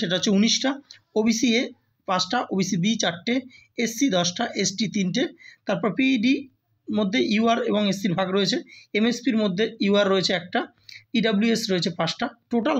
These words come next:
কিন্তু পঞ্চাশটা সিটের ভ্যাকেন্সি প্রকাশিত হয়েছে। এবং এখানে কিন্তু যে বলা হচ্ছে যে ফর্ম ফিল আপ, আহ, যেটা চলবে হচ্ছে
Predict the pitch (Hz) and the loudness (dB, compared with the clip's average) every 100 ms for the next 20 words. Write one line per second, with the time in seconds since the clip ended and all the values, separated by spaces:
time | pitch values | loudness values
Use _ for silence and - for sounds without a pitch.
0 | 202 185 269 - _ - 208 220 262 - | 0 0 -2 -4 _ -4 -2 0 0 0
1 | 233 185 220 220 165 170 165 311 - - | -2 -2 -2 -2 -4 -2 0 -2 -4 -16
2 | - 165 160 170 180 143 123 123 - - | -6 -2 -2 0 0 0 -2 -4 -10 -18
3 | - - - - 180 180 175 196 262 277 | -18 -18 -20 -4 0 0 0 0 2 2
4 | 254 233 262 277 - _ 165 190 170 208 | 4 4 4 0 -4 _ -2 0 2 4
5 | 254 254 208 254 - 208 240 240 262 254 | 2 0 -4 -4 -2 0 2 2 0 -2
6 | - 196 175 175 196 196 196 - - 226 | 0 0 2 2 0 0 -6 -16 -2 2
7 | 247 262 214 - | 4 4 2 0